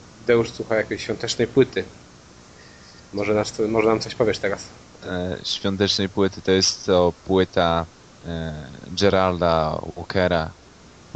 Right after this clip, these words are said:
Speaker 2: pod tytułem, e, A Gerald Walker Chris-, Christmas.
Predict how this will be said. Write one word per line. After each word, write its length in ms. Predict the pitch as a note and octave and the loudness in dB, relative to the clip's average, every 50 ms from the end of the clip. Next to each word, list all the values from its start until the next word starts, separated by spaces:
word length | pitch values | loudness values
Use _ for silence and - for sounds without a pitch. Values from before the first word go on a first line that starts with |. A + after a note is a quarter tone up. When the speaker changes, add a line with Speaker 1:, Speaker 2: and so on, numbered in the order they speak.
| F2+ - | -4 0
Speaker 2:
pod 160 | G2+ G2 F#2+ | 0 0 0
tytułem, 540 | - G2 F2+ - G2+ F#2+ F#2 F2+ F2 F2 E2 | 0 -4 -2 2 4 6 6 4 4 2 -2
e, 280 | D#2+ E2+ E2+ E2 D2+ E2 | -2 -2 0 0 0 0
A 40 | F2+ | 0
Gerald 380 | E2+ F#2+ G2 F#2+ F#2 F2+ - - | 2 4 4 4 4 2 0 -2
Walker 320 | F#2 F#2 - - E2+ - - | -4 -2 -2 -4 -6 -6 -6
Chris-, 340 | - A2 A2 G#2 - - - - | -4 -2 -2 -2 -4 -6 -8 -6
Christmas. 600 | - G#2+ G2 - - G2+ F#2 F2+ - - - | -2 -2 0 0 0 0 -2 -2 -2 -6 -8